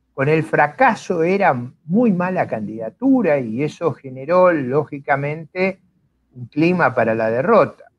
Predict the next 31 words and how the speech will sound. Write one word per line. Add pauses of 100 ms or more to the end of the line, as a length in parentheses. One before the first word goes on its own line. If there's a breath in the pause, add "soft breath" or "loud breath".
(140)
Pero
en
se-,
en, (360)
en
segundo
lugar, (1400)
una
cuestión
crucial
en
la
vida
pública, (600)
no
solo
Fidel
debe
explicar,
nosotros
también
tenemos
que
explicar. (720)
Y, (140)
y
el (140)
expresidente
Macri
jamás
explicó